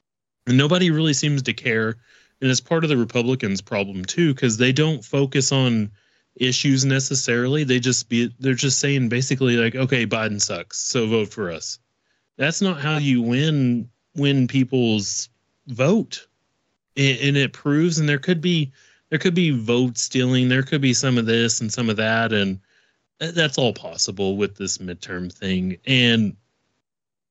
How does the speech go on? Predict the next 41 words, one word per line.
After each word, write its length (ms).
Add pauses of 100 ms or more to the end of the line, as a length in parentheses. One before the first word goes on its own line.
and 200
while 220
I 60
say 200
that 220
could 160
be 120
possible, 760 (420)
it, 240
it's 180
still, 580 (320)
the, 240
the, 260
I 120
feel 220
like 160
the 60
Republicans 460
kinda 240
did 240
a 40
shitty 340
job. 340 (840)
They, 200
they 180
didn't 240
say 300
where 220
they 160
could 200
fix 380
stuff. 260
They're 160
just 200
like, 140
"Hey, 140
these 240
people 320
really 240
fucking 400
suck." 360